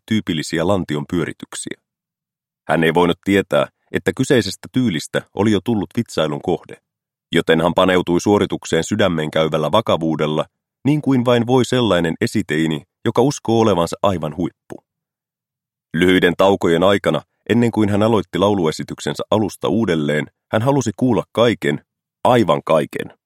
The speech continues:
Elviksestä. Joten jouduin kertomaan hänelle pääpiirteittäin kuninkaan koko hengästyttävän, surullisen ja typeränkin elämän tarinan. Elvis syntyi yhdessä Mississippin osavaltion köyhimmistä kaupungeista kauan,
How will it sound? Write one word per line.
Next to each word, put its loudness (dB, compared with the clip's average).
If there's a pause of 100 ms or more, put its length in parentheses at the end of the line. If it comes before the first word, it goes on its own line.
(100)
Elviksestä. -6 (680)
Joten 2
jouduin 0
kertomaan 0
hänelle -2 (100)
pääpiirteittäin -2
kuninkaan -2
koko -2
hengästyttävän, -4 (180)
surullisen 0 (220)
ja -2
typeränkin -2
elämän -6
tarinan. -4 (2000)
Elvis 0
syntyi 0
yhdessä 0
Mississippin -2
osavaltion -2
köyhimmistä -4
kaupungeista -4 (400)
kauan, 4